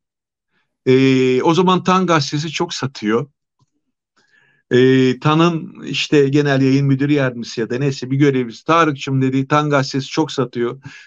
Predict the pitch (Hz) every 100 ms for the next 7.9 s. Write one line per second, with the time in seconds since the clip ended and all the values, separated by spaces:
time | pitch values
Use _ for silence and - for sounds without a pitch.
0 | - 156 151 151 143 147 147 143 143 143
1 | 139 143 139 135 143 143 143 143 139 135
2 | - 131 135 131 - 131 - - - -
3 | - - 180 190 180 175 151 220 175 139
4 | 131 139 147 147 143 170 151 135 135 143
5 | 139 117 101 101 101 95 131 156 - -
6 | 185 180 170 208 _ - - 160 - 190
7 | 180 165 143 107 - 104 - -